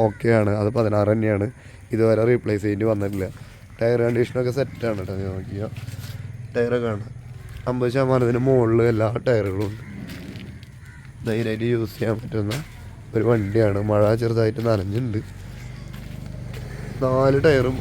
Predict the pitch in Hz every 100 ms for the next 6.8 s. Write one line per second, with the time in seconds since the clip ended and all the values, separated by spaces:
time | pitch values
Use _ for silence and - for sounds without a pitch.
0 | 123 117 120 117 139 117 113 120 104 107
1 | 131 127 127 101 - - - - - -
2 | - - - - - - - - - -
3 | - - - - 123 101 - - - -
4 | - - - - - - - 131 160 170
5 | 147 185 202 214 185 190 165 120 160 -
6 | - 113 120 117 120 117 117